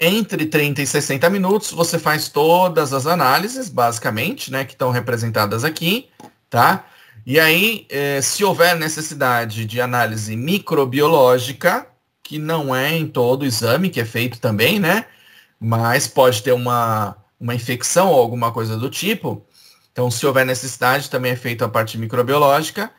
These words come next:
E aí também a fixação, a, a coloração e a avaliação do esfregaço, nesse caso dos espermatozoides, tá bom?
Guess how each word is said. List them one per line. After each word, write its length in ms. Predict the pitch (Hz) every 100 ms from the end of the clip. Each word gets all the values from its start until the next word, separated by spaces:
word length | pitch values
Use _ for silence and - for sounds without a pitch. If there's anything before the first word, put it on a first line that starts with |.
| _ _ _ -
E 140 | 160
aí 240 | 147 147
também 480 | 156 151 135 147 151 _ _ _
a 840 | 127 135 131 131 123 117 113 104
fixação, 880 | 107 127 147 - - 143 165 147 131
a, 580 | 120 117 107 107 80 92
a 40 | 110
coloração 720 | 131 131 127 - 127 143 151
e 60 |
a 20 | 143
avaliação 640 | 139 135 131 131 135 127 _ _ _
do 600 | 110 127 131 131 127 120 117
esfregaço, 800 | - 160 127 123 127 - - 113
nesse 260 | 113 -
caso 340 | 120 117 110 117
dos 380 | 123 120 -
espermatozoides, 920 | 131 - 123 117 117 160 165 85 80 -
tá 120 | 95
bom? 400 | 113 214 -